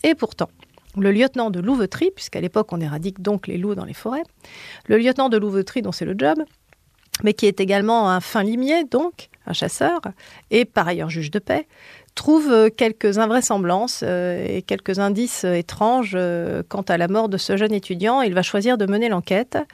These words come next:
et son enquê-, son enquête va l'amener à découvrir d'autres, euh, d'autres meurtres qui ont précédé celui-ci et qui ont pris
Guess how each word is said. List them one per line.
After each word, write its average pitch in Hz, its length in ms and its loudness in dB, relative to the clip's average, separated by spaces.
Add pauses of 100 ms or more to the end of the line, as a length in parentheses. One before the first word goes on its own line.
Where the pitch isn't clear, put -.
(560)
et 196 80 2
son 262 220 2
enquê-, 220 340 2
son 233 200 -2
enquête 214 280 2
va 214 120 2
l'amener 202 300 2
à 208 100 2
découvrir 202 680 0
d'autres, 240 540 -2
euh, 190 360 2 (100)
d'autres 233 340 -2
meurtres 196 500 0
qui 196 320 -8
ont 170 80 -4
précédé 214 540 0
celui-ci 202 720 -4
et 180 60 -2
qui - 180 -6
ont 180 80 -2
pris 262 360 -2